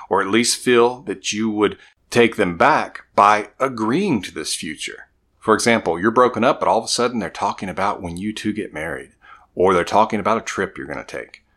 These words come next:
How do you respond to that while making sure that you give them the breakup, but at the same time, you're not pushing them away or making it difficult for them to get back together with you? There are a couple different ways you can approach this. And remember, keep this light,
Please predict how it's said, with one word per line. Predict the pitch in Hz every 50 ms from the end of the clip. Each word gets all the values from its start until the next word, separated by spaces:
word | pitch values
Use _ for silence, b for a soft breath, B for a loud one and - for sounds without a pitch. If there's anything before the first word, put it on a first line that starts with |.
| _ _ _ _
How | - - 69 -
do | 90
you | 92 95
respond | 104 104 - - - 110 107 127 156 151
to | - 117
that | 104 101 101 101 95 - B B B B B B
while | - 90 80 87
making | 87 98 110 - - 117
sure | - - 123 113
that | 104 - - -
you | 101
give | 104 113 110 104 104
them | 110 107 104
the | 95 92
breakup, | 90 - 104 120 180 175 - 113 92 92 - - - _ _ _ _
but | - 113 131 120
at | 101 -
the | 104 98
same | - - 107 98 95 90
time, | - 107 127 156 143 117 101 98 95 - _ _ _ _ _ _ _ _ _ -
you're | 98 92
not | 87 87 87 - -
pushing | - 107 92 - - 92 90
them | 87 82 82 82
away | 80 82 90 104 113 120 127 127 135 135 B B B B B B B
or | - 82 78
making | 80 85 90 95 95 - 107 104
it | 92 73 73 73
difficult | _ 90 90 87 - 104 90 101 92 87 -
for | -
them | 80 82 80
to | 80
get | - - 76
back | 73 67 73 -
together | - - 120 156 156 127
with | 95 92 -
you? | 73 - - _ _ _ _
There | - 101 101
are | 107 117 113 104
a | -
couple | - - 113 - 120 107
different | 104 92 98 95 104
ways | 87 85 87 82 -
you | 85
can | - 87 82
approach | 80 - - 95 92 92 - -
this. | - - - - - - B B B B B B B B
And | 92 95
remember, | 101 104 123 135 120 147 143
keep | - - 123 120 120 -
this | - 143 139 - -
light, | 90 90 87 85 -